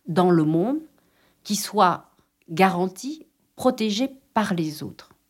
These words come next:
Et les migrants qui quittent leur pays sont dans une extrême fragilité, une extrême vulnérabilité, parce que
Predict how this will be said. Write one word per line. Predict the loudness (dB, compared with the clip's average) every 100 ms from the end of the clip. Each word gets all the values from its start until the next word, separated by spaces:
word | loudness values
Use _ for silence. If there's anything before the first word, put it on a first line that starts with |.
| _ _ _ _ _ _ _ _ _ _ _ -6
Et | -2
les | 0
migrants | 2 2 2 2 2 0 -10 _ _ _
qui | -20 -18
quittent | -8 -8 -6 -8
leur | -10 -8
pays | -6 -4 -2 -4 -8 _ _ -20 -20 _
sont | -10 -4
dans | -4 -2
une | 2 4 4
extrême | 2 -2 -4 0 2 2 2 -2 -6
fragilité, | -8 -6 -4 -4 -6
une | -4 -2
extrême | -4 -6 -4 -2
vulnérabilité, | -2 0 4 6 4 2 -4 -4 -6 -6 -8 -6 -2
parce | -2 -2 -8
que | -6 -6